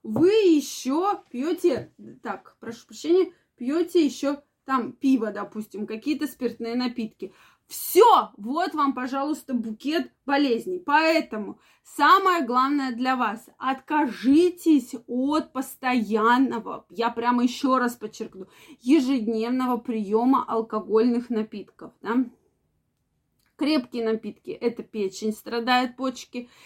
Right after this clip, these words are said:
Пиво я вам уже сказала. Дальше, правильное питание. Я не говорю вам, что ешьте петрушку, сельдерей, укроп с утра до вечера.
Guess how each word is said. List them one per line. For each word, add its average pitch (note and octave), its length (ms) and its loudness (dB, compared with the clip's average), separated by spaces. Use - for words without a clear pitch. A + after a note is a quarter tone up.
Пиво F4 560 4
я A#3+ 260 -2
вам C4 200 0
уже G#3+ 160 -10
сказала. - 540 -16
Дальше, D#4+ 640 4
правильное D#4+ 680 2
питание. B3 680 -4
Я C#4 200 0
не E4 140 6
говорю C#4 420 2
вам, C#4+ 200 4
что - 200 -4
ешьте C4+ 560 0
петрушку, D4+ 880 4
сельдерей, C#4 1080 2
укроп D4+ 680 2
с - 120 -14
утра C4+ 380 2
до B3+ 120 -4
вечера. B3+ 600 -4